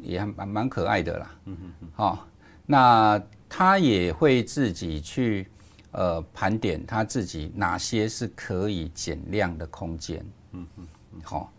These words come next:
Speaker 1: 都会尽量的，呃，尽量的依据就是，呃，政府单位的这一些，不管是要求也好，或者甚至就是所谓的S C R企业的社，社会责-，责任这个角度，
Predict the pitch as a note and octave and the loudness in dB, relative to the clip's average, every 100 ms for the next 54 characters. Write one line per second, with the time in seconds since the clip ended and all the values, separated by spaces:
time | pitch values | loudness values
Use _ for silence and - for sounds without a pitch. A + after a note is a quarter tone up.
0 | - - C3+ C#3 A#2+ C#3+ A#2+ A#2+ G#2 F2+ | -6 2 6 6 4 2 4 4 2 -2
1 | F2 D#2+ D#2+ - F2+ D#2+ D#2 D#2 D#2+ D#2+ | -2 -4 -6 -6 -4 -2 -2 -4 -4 -6
2 | E2 - B2+ A#2 A2+ F#2 G#2+ G#2 A2+ G2 | -8 -6 -2 0 2 0 0 -4 -4 -4
3 | G2+ - G#2 F#2 F2 E2+ F2 E2 - G2 | -4 -4 -4 -2 -2 -4 -6 -6 -4 -6
4 | E2 F#2+ G2 G2+ F2 E2 D#2+ - F#2 F2 | -4 -4 -4 -4 -4 -4 -6 -4 -6 -4
5 | F#2 F2 - - F2+ F2+ A2 G2+ A2 A#2 | -6 -6 -6 -4 -2 -2 -2 0 0 0
6 | - F#2 F#2 F#2 G2+ E2+ E2+ A#2 F2+ E2+ | -2 -2 -2 -2 -2 -2 -2 -4 -4 -4
7 | A#2 G#2 G#2+ G#2 G2+ G#2+ F2+ F2 G#2 F#2 | -4 -4 -6 -6 -6 -6 -6 -4 -4 -4
8 | G2+ F#2+ F2+ - G2 E2 D#2 - - - | -4 -6 -6 -4 -2 -2 -2 -6 -18 -20
9 | - - _ _ - - A#2+ A2+ G2 - | -20 -20 _ _ -2 2 4 4 2 -2
10 | - - - - A#2 A2 - F#2 F#2+ - | -6 -10 -4 2 4 4 2 0 0 -2
11 | F#2 A2 G2 G#2+ F2+ D#2+ D2 F#2 G2 | 0 0 0 0 -2 -4 -6 -6 -6